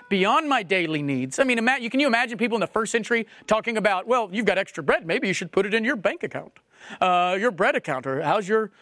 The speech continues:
you know, your, your whatever doing?"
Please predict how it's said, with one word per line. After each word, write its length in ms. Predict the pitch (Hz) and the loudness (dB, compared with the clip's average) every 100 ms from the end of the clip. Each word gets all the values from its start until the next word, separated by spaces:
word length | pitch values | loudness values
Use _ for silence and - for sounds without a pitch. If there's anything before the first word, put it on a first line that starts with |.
| _ _ | _ _
you 120 | 208 | -2
know, 300 | 160 160 190 - | 0 -2 -4 -12
your, 400 | 185 156 147 151 320 | -8 -4 -4 -4 -10
your 260 | 214 151 147 160 - - | -4 -2 -2 -6 -14 -4
whatever 560 | 165 190 277 180 120 - | 0 2 0 -2 -10 -2
doing?" 380 | 151 127 131 | 0 -2 -6